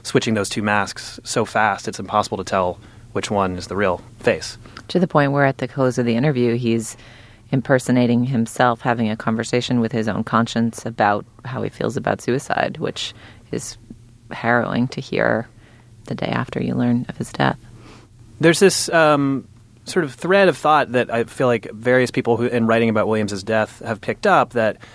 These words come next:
Speaker 1: I find both compelling and slightly worrisome at the same time, and I'm curious what you guys think about it. You know, there's this, obviously Williams was someone who was, who was just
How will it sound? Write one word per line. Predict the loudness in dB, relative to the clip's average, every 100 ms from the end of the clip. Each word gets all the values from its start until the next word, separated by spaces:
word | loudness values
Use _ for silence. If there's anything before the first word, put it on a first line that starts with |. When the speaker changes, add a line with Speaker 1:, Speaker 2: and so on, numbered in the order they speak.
| -16 -6
Speaker 1:
I | -2
find | 2 2 2
both | 0 0
compelling | -8 0 2 2 2 -2
and | -2 -4 -4
slightly | -2 -2 -2
worrisome | 0 0 0 -4
at | -6
the |
same | -4 -4
time, | 0 0 2
and | -2
I'm |
curious | 0 -2 0
what | -2
you | 2
guys | 2 0
think | -4 -4
about | 0 2 0
it. | -2
You | -2
know, | -2 -6 -18 -18 -2
there's | 0
this, | 2 -2 -10 0
obviously | 0 0 0 -2
Williams | 0 2 2 0 -2
was | 0
someone | 0 0
who | -2 -2
was, | -2 -2 -4 -8 -14 -20 -20 -12 -4
who |
was | 0 0
just | 0